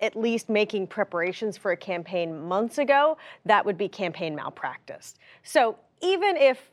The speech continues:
they are all officially spending a lot of quality time with their families making decisions,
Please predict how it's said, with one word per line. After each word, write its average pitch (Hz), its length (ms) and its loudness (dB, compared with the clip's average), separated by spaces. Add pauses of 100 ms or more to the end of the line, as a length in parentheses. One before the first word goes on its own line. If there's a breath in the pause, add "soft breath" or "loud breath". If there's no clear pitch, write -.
(200)
they 226 180 4
are 208 220 6
all 269 400 4
officially 226 560 0
spending 196 320 -2
a 180 80 0
lot 247 320 6
of 240 120 -4
quality 220 400 2
time 190 260 2
with 185 120 0
their 190 120 2
families 170 460 -2
making 180 300 -2
decisions, 180 520 -4